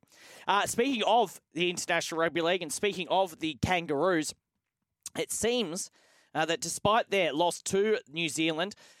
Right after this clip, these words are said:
uh, the A R L C is set to lock down Mel Meninga as Australian coach.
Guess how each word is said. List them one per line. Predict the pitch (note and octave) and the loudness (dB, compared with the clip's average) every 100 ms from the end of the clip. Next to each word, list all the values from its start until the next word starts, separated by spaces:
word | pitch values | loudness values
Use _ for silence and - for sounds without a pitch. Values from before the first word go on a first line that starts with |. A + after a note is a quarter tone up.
| _ | _
uh, | D3 D#3+ | 0 0
the | E3+ | 2
A | F#3+ G#3+ | 2 4
R | F#3+ | 4
L | F3 | 2
C | - F#3+ F3 | 0 -2 -2
is | D3+ F3+ | -2 -4
set | - G3+ - | -2 -4 -2
to | G3 | -2
lock | E3 G3 - | 0 -2 0
down | E3+ D#3 | -2 0
Mel | F3 F3 | 0 0
Meninga | D#3 F3 F#3+ F3 C3+ - | -2 -4 -4 -2 -2 0
as | E3 D#3 | 0 0
Australian | D3 - F3+ D#3+ C#3+ C3 | -6 -2 0 0 -2 -6
coach. | - F3+ - - | 0 0 0 -8